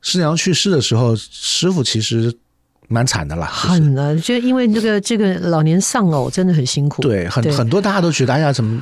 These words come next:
Speaker 1: 我，我，我是明白的，因为他，好像师傅以前回台湾都是两大箱行李，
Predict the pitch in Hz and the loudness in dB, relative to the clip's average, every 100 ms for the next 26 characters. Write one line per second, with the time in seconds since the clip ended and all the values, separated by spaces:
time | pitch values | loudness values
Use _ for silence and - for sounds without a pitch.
0 | 135 101 101 104 107 104 101 98 175 107 | -2 0 2 0 0 0 0 2 2 2
1 | 110 107 92 104 196 185 - 175 180 - | 0 0 0 0 0 -2 -2 -2 -2 -6
2 | - - - - - 110 123 - 175 139 | -20 -20 -20 -10 -4 0 0 0 2 2
3 | 123 131 117 120 131 135 131 113 92 127 | 2 2 2 2 2 2 2 2 0 0
4 | 117 120 117 90 101 104 | 0 0 0 0 0 -2